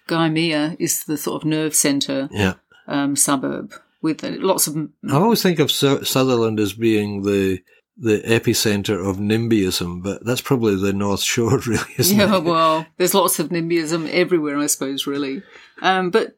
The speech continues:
Speaker 1: um, Gymea's got lots of medical and educational amenities, and it's got a Westfield there, huge Westfield and rail links and stuff.
Speaker 2: Right.
Speaker 1: Then there's the Inner West in Sydney.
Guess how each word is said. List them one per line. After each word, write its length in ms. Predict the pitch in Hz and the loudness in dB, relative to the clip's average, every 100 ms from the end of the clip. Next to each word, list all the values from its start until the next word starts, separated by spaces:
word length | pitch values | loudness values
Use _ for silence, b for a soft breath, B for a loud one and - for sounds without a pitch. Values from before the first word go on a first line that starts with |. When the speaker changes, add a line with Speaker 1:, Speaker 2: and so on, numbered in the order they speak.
| - | -2
Speaker 1:
um, 340 | 180 180 175 | 0 0 -2
Gymea's 520 | 170 175 175 175 170 - | 0 0 2 0 -2 -2
got 100 | - | -2
lots 220 | 160 - | -2 -2
of 140 | 156 147 | -2 0
medical 440 | 160 160 - 151 | 0 0 0 0
and 80 | 151 | 2
educational 600 | 151 - 165 151 - 143 | 0 -2 -4 -2 0 0
amenities, 580 | 139 139 143 - 151 147 | 0 0 0 0 0 0
and 100 | 143 | -2
it's 140 | 135 | -2
got 140 | - 135 | -6 -8
a 40 | |
Westfield 580 | 135 139 - - 143 135 | -8 -4 -2 0 -2 -2
there, 220 | 147 143 | -6 -6
huge 320 | 139 156 135 | -6 -4 -4
Westfield 400 | - 143 - 151 | -6 -8 -6 -6
and 140 | 135 143 | -4 -4
rail 180 | 143 139 | -2 -4
links 420 | 139 139 - - | -2 -4 -4 -4
and 100 | 139 | -2
stuff. 420 | - 147 170 - - | -2 -2 -8 -14 0
Speaker 2:
Right. 300 | 107 95 - - - | 0 0 -4 -14 -2
Speaker 1:
Then 340 | 202 202 190 | 0 0 0
there's 380 | 180 180 165 - | 0 2 2 0
the 240 | 170 170 | 0 2
Inner 140 | 180 180 | 0 0
West 720 | 156 233 - - - - - _ | -2 -2 2 0 0 -6 -12 _
in 160 | 175 | -2
Sydney. 500 | 175 190 196 233 294 | 0 0 -2 -2 -2